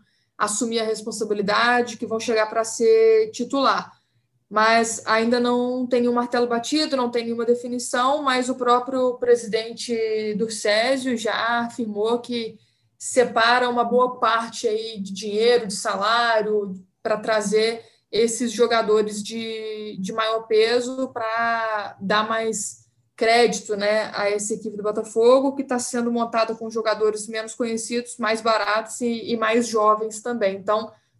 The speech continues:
tá na pauta do Botafogo, sim, trazer nomes mais caros, mais conhecidos.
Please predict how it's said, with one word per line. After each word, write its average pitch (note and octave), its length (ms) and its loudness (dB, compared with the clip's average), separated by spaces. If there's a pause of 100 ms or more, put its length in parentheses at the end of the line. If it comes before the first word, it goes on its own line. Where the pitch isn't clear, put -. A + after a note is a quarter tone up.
tá A3+ 120 2
na A#3 120 0
pauta A3+ 280 2
do A#3 100 -2
Botafogo, A3+ 540 -2
sim, A#3 300 -6
trazer A3+ 760 -2 (140)
nomes A3 340 -4
mais A3 300 -4
caros, A3+ 420 0
mais A3 180 -6
conhecidos. A#3+ 720 -8